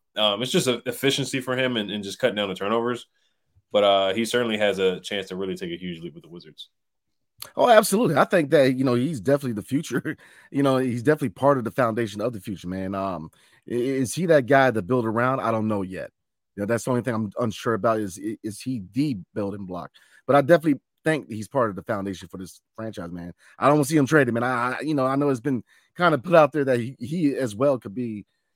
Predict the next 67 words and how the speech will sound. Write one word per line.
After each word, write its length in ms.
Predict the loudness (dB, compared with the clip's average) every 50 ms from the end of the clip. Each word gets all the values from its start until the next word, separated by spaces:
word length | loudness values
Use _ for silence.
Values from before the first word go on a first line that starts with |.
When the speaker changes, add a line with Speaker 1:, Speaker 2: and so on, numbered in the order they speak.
| _ -6
Speaker 2:
you 80 | -2
know, 160 | 0 0 0
kind 180 | 0 0 0 0
of 80 | 0 0
a 60 | -2
piece 220 | -4 -4 -4 -2
down 180 | 0 0 0 0
the 60 | 0
line 200 | -2 -2 -2 -2
like 160 | -2 -4 -4
Kyle 200 | -2 -4 -4 -4 -4
Kuzma, 380 | -6 -8 -6 -6 -6 -8 -10 -12 _ _ _ _ _ -12
the 60 | -12
flip 340 | -10 -8 -4 -2 -2 -2 -2 -2
for 120 | -2 -2
a 40 | -2
first 220 | -2 -2 -4 -2
round 160 | -4 -8 -6 -6
pick. 200 | -6 -6 -4 -2
But 100 | 0 -2
I 60 | 0
think 280 | 0 -2 -6 -6 -4
that 120 | -4 -2 -2
he 80 | -2
definitely 340 | -2 -2 -2 -2 -2 -2 -2
has 160 | -4 -4 -4
to 40 | -6
be 100 | -6 -8
in 40 | -8
the 60 | -8
conversation 580 | -8 -8 -10 -10 -10 -12 -16 -16 -14 -14 -14 -16 _ _ _ _ _ _ _
for 100 | -4 -4
being 240 | 0 2 2 2 2
part 220 | 2 2 2 2 2
of 60 | 0
the 60 | -4
foundation 440 | -4 -4 -4 -2 -4 -6 -6 -8 -12
for 80 | -12 -12
this 100 | -12 -10
franchise 380 | -10 -10 -10 -8 -10 -10 -10
because, 340 | -10 -12 -12 -10 -10 -10 -12 _ _ _ _ _ _ _ _ _ _ _ _ _ 0
I 60 | 2
mean, 180 | 4 4 4 6
he 100 | 6 6
hasn't 220 | 6 6 4 2
even 200 | 0 2 2 0
hit 60 | 0
his 100 | -2 -4
prime 340 | -4 -4 -2 -2 -2 -2 -4
yet, 120 | -6 -6
man. 180 | -8 -8 -8 -6
He's 240 | -6 -6 -8 -4 0
young. 420 | 2 4 4 4 2 0 -2 -6 _ _ _ _ _ _ _
He 200 | -8 -8 -8 -8 _ _
shows 640 | -14 -12 -6 0 4 6 6 6 6 2 0 0
that 160 | 0 -2 0
he 120 | -2 -4 -6
can 120 | -6 -6
play 240 | -6 -2 -2 0 0
at 60 | 0
a 40 | 0
high 180 | 0 0 0
level 340 | 0 0 0 -2 -2 -4 -6
in 100 | -8 -8
this 140 | -8 -10 -10
league, 260 | -8 -8 -8 -8 -10
man. 260 | -12 -12 -12 -12 -14